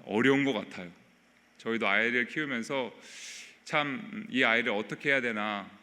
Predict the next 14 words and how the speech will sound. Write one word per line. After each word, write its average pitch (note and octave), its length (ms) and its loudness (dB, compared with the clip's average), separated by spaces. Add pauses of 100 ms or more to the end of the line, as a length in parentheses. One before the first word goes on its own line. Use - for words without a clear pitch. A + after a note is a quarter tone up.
(280)
아이를 G#2+ 240 0
어떻게 B2 340 0
교육해야 B2+ 520 0
되나, G#2+ 400 -2 (580)
또 G#2 100 -8
장가가지 C3 540 2
않고 G#2+ 500 0
일하지 B2 320 2
않는 A2+ 320 0
자녀들을 A2 400 -4
보면서 G#2 320 -6
안타까워하는 A2+ 680 -4
부모님들도 G#2+ 600 -2
계신데요. G2+ 640 -6